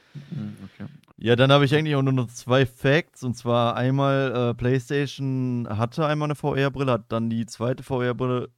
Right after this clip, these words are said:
Speaker 2: rausgebracht und da dann die Produktion um zwanzig Prozent gedrosselt, weil die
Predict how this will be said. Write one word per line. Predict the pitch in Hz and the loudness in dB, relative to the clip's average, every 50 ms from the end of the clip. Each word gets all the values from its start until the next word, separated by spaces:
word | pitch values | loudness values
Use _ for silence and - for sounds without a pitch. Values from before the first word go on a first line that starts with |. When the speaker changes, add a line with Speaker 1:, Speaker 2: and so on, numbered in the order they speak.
| - - _ - - | -20 -20 _ -20 -12
Speaker 2:
rausgebracht | - 98 110 117 131 131 - - 139 107 - 104 98 117 127 143 131 95 - - | -8 -6 -4 -4 -4 -6 -8 -10 -10 -8 -8 -6 -4 -2 -2 -2 -4 -8 -14 -16
und | - - 113 110 104 92 - _ _ _ _ _ _ - | -10 -8 -6 -6 -8 -8 -12 _ _ _ _ _ _ -8
da | - 110 110 110 113 117 120 117 113 | -4 -2 -2 0 0 2 2 0 0
dann | 104 107 110 110 110 | 0 -2 -2 -2 -2
die | 110 110 107 | -2 -4 -6
Produktion | - - 110 113 110 - _ - - 113 113 113 113 | -8 -8 -6 -6 -8 -10 _ -10 -6 -4 -4 -4 -4
um | - 110 107 | -6 -8 -10
zwanzig | - - - 110 110 104 - - - | -10 -10 -8 -8 -8 -8 -10 -16 -18
Prozent | - - - - 113 110 101 | -18 -18 -10 -8 -8 -6 -6
gedrosselt, | 101 104 90 95 104 107 104 - - 104 110 127 127 - _ _ _ _ _ _ - | -6 -8 -6 -6 -6 -6 -6 -6 -6 -4 -4 -6 -8 -10 _ _ _ _ _ _ -16
weil | - 98 98 98 | -10 -8 -6 -6
die | 185 196 98 98 95 80 | -4 -4 -6 -6 -6 -10